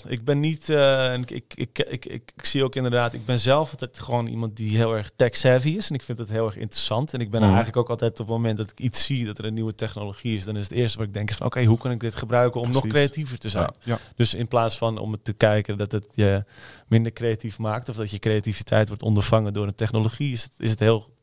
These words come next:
Speaker 1: vet om te kijken van, wat kan het voor me doen. Maar tegelijkertijd is het dusdanig veel, ehm, eh, ja, het, het is, het gaat zo snel en het is zo,
Speaker 2: Ja.
Speaker 1: zo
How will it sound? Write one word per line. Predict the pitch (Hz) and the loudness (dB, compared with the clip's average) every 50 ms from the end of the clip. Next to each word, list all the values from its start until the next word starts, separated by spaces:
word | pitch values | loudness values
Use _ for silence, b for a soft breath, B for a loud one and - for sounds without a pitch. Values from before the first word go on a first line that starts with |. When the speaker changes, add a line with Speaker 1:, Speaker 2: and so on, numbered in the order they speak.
| _ _ _ _ | _ _ _ _
Speaker 1:
vet | - - 113 - | -2 -2 0 0
om | 117 104 | -2 -4
te | - - | -6 -2
kijken | - 110 107 104 110 117 | 0 0 0 0 -2 -4
van, | 117 110 | -4 -4
wat | 104 104 - | -4 -4 -4
kan | - 107 | -6 -6
het | 104 - | -6 -6
voor | - 113 110 | -6 -8 -8
me | 107 104 | -6 -6
doen. | 107 123 156 - B B B B B B B B B B B | -6 -6 -6 -6 B B B B B B B B B B B
Maar | - 120 120 | 2 4 4
tegelijkertijd | - 131 113 127 127 127 131 127 127 - 131 127 123 | 2 2 2 4 6 6 6 6 6 6 6 6 4
is | 123 - | 2 -2
het | 120 110 107 | -4 -2 -2
dusdanig | 131 135 127 131 123 120 120 123 120 | -2 0 2 2 2 4 2 2 0
veel, | - - 123 123 120 117 117 117 113 | -2 0 2 2 2 2 2 2 2
ehm, | 110 107 104 104 104 104 104 107 - _ | 2 0 0 -2 -4 -6 -10 -12 -12 _
eh, | 101 104 101 101 101 104 107 107 107 107 - _ _ _ _ _ _ _ _ _ _ _ _ _ _ | -4 -4 -2 -2 -4 -4 -6 -8 -10 -12 -16 _ _ _ _ _ _ _ _ _ _ _ _ _ _
ja, | - 135 131 117 | 2 4 4 4
het, | 110 110 - | 4 0 -4
het | 139 - - | -8 -4 -2
is, | 143 131 | -2 -2
het | - - | 2 2
gaat | 156 147 - | 2 4 4
zo | - 180 185 | 4 4 4
snel | 180 - - 202 175 117 110 143 151 | 4 2 4 6 6 6 4 2 -2
en | 131 131 | -4 -6
het | 123 - | -6 -6
is | - - | -4 -2
zo, | - 156 160 156 - | 0 0 0 2 2
Speaker 2:
Ja. | 110 104 98 | 2 4 4
Speaker 1:
zo | - | 2